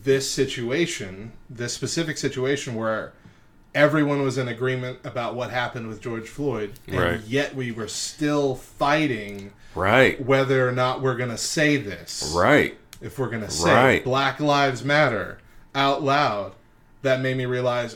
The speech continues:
Speaker 1: okay, we can't just file that away into one box.
Speaker 2: Right.
Speaker 1: And say, "We can't touch that box."
Speaker 2: Right.
Speaker 1: Because then we'll be giving away something of our conservative nature or our Christian faith.
Speaker 2: Here's something crazy.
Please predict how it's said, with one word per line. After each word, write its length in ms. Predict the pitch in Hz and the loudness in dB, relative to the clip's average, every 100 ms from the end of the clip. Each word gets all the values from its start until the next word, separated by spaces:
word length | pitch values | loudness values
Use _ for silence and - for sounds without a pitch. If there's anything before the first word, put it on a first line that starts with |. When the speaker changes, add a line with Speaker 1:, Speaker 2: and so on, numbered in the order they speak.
| 135 | -10
Speaker 1:
okay, 400 | 127 135 120 - | -8 -6 -8 -8
we 180 | 117 131 | -10 -10
can't 400 | 131 175 160 131 | -8 -6 -6 -6
just 240 | 135 - | -10 -10
file 320 | - 117 104 101 | -6 -6 -4 -6
that 160 | 101 | -8
away 380 | 98 101 101 95 | -10 -8 -8 -8
into 280 | 95 95 113 | -12 -16 -16
one 680 | 98 98 104 104 104 101 98 - _ - - - - | -14 -14 -12 -10 -10 -12 -14 -18 _ -20 -20 -18 -8
box. 600 | 113 90 - - - - | -4 -4 -6 -14 -12 -4
Speaker 2:
Right. 260 | 95 95 87 - - - | 2 2 2 -6 -20 -16
Speaker 1:
And 160 | 120 110 | -12 -10
say, 320 | - 120 104 | -8 -8 -8
"We 160 | 98 107 | -10 -12
can't 360 | - 123 107 | -10 -8 -8
touch 280 | - 120 - | -10 -12 -10
that 320 | 120 101 92 | -8 -8 -10
box." 580 | - 104 90 85 - - | -6 -4 -4 -6 -10 -8
Speaker 2:
Right. 300 | 87 85 82 - - 113 | -2 -2 -4 -12 -20 -14
Speaker 1:
Because 760 | 110 - 107 98 98 - - - _ _ _ _ | -12 -8 -6 -6 -10 -12 -16 -18 _ _ _ _
then 200 | 131 113 | -6 -4
we'll 120 | 104 | -4
be 100 | 101 | -6
giving 420 | 98 107 117 110 107 | -8 -6 -6 -6 -6
away 360 | 101 107 107 | -4 -4 -4
something 480 | 104 117 104 107 104 | -6 -8 -8 -8 -6
of 120 | 104 | -6
our 120 | 104 101 | -6 -6
conservative 720 | - 107 - 110 110 104 95 | -8 -12 -8 -8 -6 -8 -8
nature 520 | 101 98 - 98 92 - - - - | -10 -10 -10 -10 -12 -18 -20 -18 -14
or 160 | 120 110 | -4 -2
our 140 | 104 | -2
Christian 500 | - - 135 - 104 | -4 -4 -4 -6 -10
faith. 480 | 95 131 120 87 - | -4 -2 -2 -4 -14
Speaker 2:
Here's 460 | - - 131 139 135 | -18 -2 4 4 4
something 320 | 107 95 90 | 0 0 -6
crazy. 640 | 82 85 80 78 87 92 | -4 -2 -2 -2 -4 -6